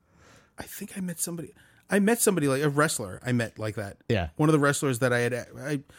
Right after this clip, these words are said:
Speaker 1: there was a point in Brooklyn where they were having sporting events and they
Speaker 2: Yeah.
Speaker 1: had to be cleared to, so they'd have them co-, you know, do x-rays. So I x-rayed a wrestler named the Great Khali.
Speaker 2: Okay.
Speaker 1: Who's over seven feet tall.
Speaker 2: Yeah. Wow, that's
Speaker 1: So I went
Speaker 2: huge.
Speaker 1: to get him, and I,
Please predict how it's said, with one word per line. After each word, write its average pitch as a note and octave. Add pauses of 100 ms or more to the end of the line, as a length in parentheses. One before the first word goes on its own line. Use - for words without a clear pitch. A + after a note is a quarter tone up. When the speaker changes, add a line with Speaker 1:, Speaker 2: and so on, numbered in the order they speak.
(220)
Speaker 1:
there F3
was F3
a D#3+
point E3
in C3+
Brooklyn C3+
where A#2 (140)
they C3+
were B2
having B2+
sporting C3+
events C#3
and B2
they G2+
Speaker 2:
Yeah. F2+
Speaker 1:
had B2
to A#2
be A#2+
cleared B2+
to, A2+ (420)
so -
they'd C3+
have C3
them B2+
co-, B2
you C3
know, A#2
do B2
x-rays. - (360)
So -
I C#3+
x-rayed C3+
a C3+
wrestler B2+
named B2+
the A#2
Great A#2+
Khali. A#2+ (100)
Speaker 2:
Okay. A#2+ (260)
Speaker 1:
Who's E3
over G3
seven C#3
feet A#2
tall. C#3
Speaker 2:
Yeah. G#2 (120)
Wow, -
that's - (160)
Speaker 1:
So -
I -
went D#3
Speaker 2:
huge. A2
Speaker 1:
to F#2+
get E3+
him, B2+
and C3+
I, B2+